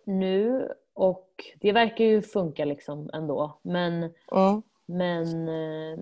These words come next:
Speaker 1: en till tävling för min häst som skulle gått i, i Frankrike, den har ju blivit inställd. Eh.
Speaker 2: Och det verkar ju som att de ska köra nu, eh, eh, finalen av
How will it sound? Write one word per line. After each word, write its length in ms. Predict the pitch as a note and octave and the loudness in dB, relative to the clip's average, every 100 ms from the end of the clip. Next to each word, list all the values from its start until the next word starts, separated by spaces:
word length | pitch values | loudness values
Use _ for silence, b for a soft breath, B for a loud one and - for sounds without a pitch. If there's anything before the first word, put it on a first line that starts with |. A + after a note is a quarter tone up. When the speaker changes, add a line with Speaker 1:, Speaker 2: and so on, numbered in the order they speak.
| - | -10
Speaker 1:
en 160 | - F#3 | -4 -2
till 240 | F#3+ F#3+ | 2 0
tävling 600 | G3 F#3 E3+ E3+ E3 E3 - | 2 2 2 0 0 -4 -4
för 60 | F3 | 0
min 300 | G3 A3 G3 | 2 2 2
häst 360 | G3 G3 - | 0 -2 -8
som 120 | F#3 F3 | -10 -4
skulle 180 | E3+ | -4
gått 340 | D3+ D#3+ _ - | -2 -6 _ -10
i, 340 | D3+ - F3 | -8 -6 -8
i 80 | E3 | -8
Frankrike, 560 | E3 D#3+ D#3+ G3 F3+ F#3 | -6 -8 -8 -10 -6 -6
den 100 | F3+ | -4
har 60 | F3+ | -6
ju 40 | |
blivit 220 | F3 E3+ | -4 -6
inställd. 540 | E3+ E3+ E3 E3 F3 F3+ _ _ _ _ _ _ _ _ _ - - | -6 -10 -8 -6 -6 -8 _ _ _ _ _ _ _ _ _ -20 -12
Eh. 300 | F3 E3 D#3 | -10 -10 0
Speaker 2:
Och 160 | G3+ A3 | 4 6
det 60 | |
verkar 320 | A3+ A#3+ A3 A3+ | 8 6 4 0
ju 60 | |
som 220 | - G#3+ | 0 -2
att 80 | G#3 | -2
de 140 | G3 F#3 | -4 -8
ska 140 | G3 | -10
köra 400 | - F3+ D#3+ D#3+ | -4 -2 0 -4
nu, 540 | D#3 D3+ D3+ D3 D3+ D3+ | -4 -6 -6 -6 -2 -2
eh, 100 | D3 - b b b b b b _ - - | -2 -8 b b b b b b _ -8 -4
eh, 400 | D#3+ D3+ D3+ D3 D3+ - - - | -2 -4 -6 -8 -8 -10 -8 2
finalen 1000 | E3+ F3 F3+ F3 E3+ D#3 D3 C#3+ C#3+ C#3+ | 6 8 8 8 6 6 6 4 2 -2
av 420 | D3 D#3 D3+ | -2 -2 -4